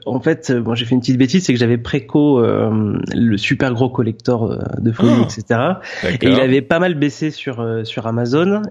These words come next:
Speaker 1: et il était en rupture de stock. Donc j'étais, euh, voilà, avec mon collector en me disant, ouais, mais, euh, il est, il est rare, personne, <laughs> personne d'autre ne va l'avoir, et cetera.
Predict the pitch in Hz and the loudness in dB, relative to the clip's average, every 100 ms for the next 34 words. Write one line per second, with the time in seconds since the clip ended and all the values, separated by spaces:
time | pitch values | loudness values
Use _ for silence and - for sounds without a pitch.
0 | - 131 160 151 135 139 139 127 135 123 | -4 0 2 2 2 2 0 -2 -2 -2
1 | - 117 117 - _ 120 117 113 139 147 | -2 -2 -4 -16 _ -4 -2 0 2 2
2 | 139 113 104 113 104 73 - - 113 117 | 2 0 -2 -4 -4 -6 -6 -2 -2 0
3 | 123 113 120 101 139 120 107 117 110 135 | 0 2 0 0 -2 0 -2 -2 -2 0
4 | 135 123 104 - - - - 110 117 117 | 2 2 0 -2 -8 -8 -2 2 4 4
5 | 123 123 120 139 139 113 107 117 - 127 | 4 2 2 -2 -2 -4 -6 -10 -4 -4
6 | - - - - - - - 131 - 139 | -4 -10 -8 -8 -8 -10 -2 0 2 4
7 | 143 131 135 120 120 131 139 127 - 117 | 4 4 2 2 2 2 2 0 -2 0
8 | 127 | 0